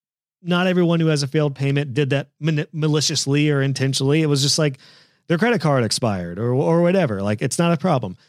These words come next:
but I have to be prepared for that. And I recommend that you do the same. So there we go, friends. I hope you enjoyed this one. I'm getting over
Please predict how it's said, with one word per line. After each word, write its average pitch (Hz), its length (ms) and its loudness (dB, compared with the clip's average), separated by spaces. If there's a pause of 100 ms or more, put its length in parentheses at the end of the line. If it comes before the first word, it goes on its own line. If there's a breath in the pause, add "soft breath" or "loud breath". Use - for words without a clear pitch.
(220 soft breath)
but 160 260 -2 (220)
I 139 120 2
have 147 140 2
to 147 80 -4
be 151 120 2
prepared 185 340 2
for 127 120 0
that. 107 200 -4 (160)
And 117 420 -2
I 113 100 -2
recommend 135 360 0
that 131 80 -4
you 160 260 0
do 135 520 0 (160)
the 131 80 -6
same. - 400 -6 (300)
So 180 120 2
there 214 100 2
we 214 80 2
go, 208 140 2
friends. 175 260 0
I 170 40 2
hope 180 160 0
you 180 100 0
enjoyed 165 300 0
this 160 180 -2
one. 170 160 -2
I'm 151 80 0
getting 170 280 0
over 160 380 2